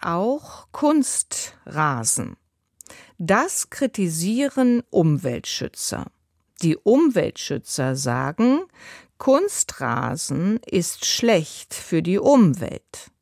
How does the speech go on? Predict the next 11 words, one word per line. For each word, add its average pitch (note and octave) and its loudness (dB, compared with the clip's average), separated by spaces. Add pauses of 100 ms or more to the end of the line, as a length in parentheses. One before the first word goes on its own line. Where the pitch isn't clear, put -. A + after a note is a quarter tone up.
(340)
Wenn G3 4
Menschen C4 0 (120)
über A#3 2
den D#3+ -2
Kunstrasen C#3+ -2 (140)
laufen, D#3 0 (540)
lösen A3+ 4
sich D3+ -6
ganz C#4+ -2
kleine G#3+ 2
Plastikteilchen G3 -2